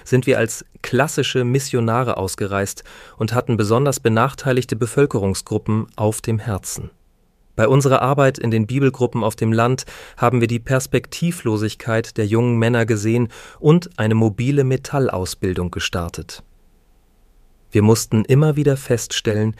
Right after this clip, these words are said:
dass gerade die Ärmsten es sich nicht leisten konnten, etwas zu erlernen. Sie mussten tagsüber als Tagelöhner Geld verdienen, um am Abend für ihre Familie etwas zu essen auf dem Tisch zu haben. Viele Männer sind so beschäftigt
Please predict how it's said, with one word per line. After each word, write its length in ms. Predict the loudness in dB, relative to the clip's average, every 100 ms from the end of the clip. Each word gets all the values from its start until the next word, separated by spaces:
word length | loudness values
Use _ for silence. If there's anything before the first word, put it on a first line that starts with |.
| -14 -16
dass 220 | -6 -4
gerade 400 | -2 0 2 0
die 180 | -2 -4
Ärmsten 600 | 0 2 2 -2 -8 -10 -8
es 140 | -6
sich 160 | -2 -2
nicht 180 | -2
leisten 400 | 0 0 0 -2
konnten, 320 | -2 -2 -2 -4
etwas 320 | -2 -2 -2
zu 140 | -2
erlernen. 400 | -2 0 -2 -4 -8 -20 -20 -20 _ -4
Sie 120 | 4
mussten 440 | 4 4 0 -2
tagsüber 840 | 0 0 0 -2 -4 0 0 0
als 240 | -6 -8 -10
Tagelöhner 580 | -2 0 2 2 2 2
Geld 240 | 2 2
verdienen, 460 | -2 0 2 2 0 -10 -20 -8
um 160 | -2 0
am 140 | 0
Abend 460 | 0 0 2 2 -2
für 200 | -4 -2
ihre 220 | 0 0
Familie 560 | 0 0 2 2 2
etwas 300 | 0 -6 -8
zu 140 | -4 -6
essen 280 | -4 -4 -4
auf 160 | -4
dem 160 | -4 -2
Tisch 260 | -2 -4
zu 220 | -4 -6 -6
haben. 320 | -8 -8 -12 _ _ _ _ _
Viele 320 | -4 2 4
Männer 320 | 6 6 4
sind 200 | 4 0
so 120 | 2 2
beschäftigt 680 | 4 2 0 0 -2 -2